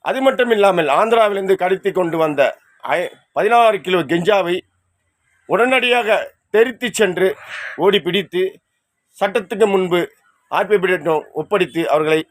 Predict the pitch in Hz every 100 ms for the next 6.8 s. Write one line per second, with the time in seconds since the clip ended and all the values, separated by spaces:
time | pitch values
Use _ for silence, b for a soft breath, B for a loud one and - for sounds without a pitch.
0 | _ - 175 190 175 143 160 156 143 143
1 | 143 - _ _ _ _ _ _ - 185
2 | 180 165 135 127 110 _ _ _ _ _
3 | _ _ - 208 226 196 143 - - _
4 | _ - 202 226 165 _ _ - - 196
5 | 220 247 202 107 82 - - 175 190 185
6 | 165 131 143 165 175 156 131 -